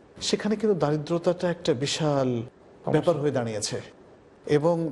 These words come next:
Speaker 1: দারিদ্রতা একটা বড় ধরনের কিন্তু মানুষের জন্য সমস্যা। এই সমস্যার কারণে মানুষ ঈমানহারা হয়।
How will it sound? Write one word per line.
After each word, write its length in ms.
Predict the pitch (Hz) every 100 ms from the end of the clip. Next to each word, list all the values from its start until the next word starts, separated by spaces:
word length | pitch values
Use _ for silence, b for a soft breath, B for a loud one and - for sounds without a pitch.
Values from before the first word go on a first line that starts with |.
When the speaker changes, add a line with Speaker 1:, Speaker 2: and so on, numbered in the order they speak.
| 120
Speaker 1:
দারিদ্রতা 680 | 151 151 147 156 147 156 147
একটা 220 | - 143
বড় 220 | 131 143
ধরনের 380 | 147 151 151 143
কিন্তু 420 | 143 127 135 120 - - - - -
মানুষের 480 | 123 127 139 - 131
জন্য 400 | 143 135 131 117 - - -
সমস্যা। 500 | - 170 151 - 98 - - - - -
এই 80 |
সমস্যার 380 | 143 156 151 160
কারণে 220 | 156 151
মানুষ 280 | 147 143 143
ঈমানহারা 420 | 147 143 135 143
হয়। 200 | 131 139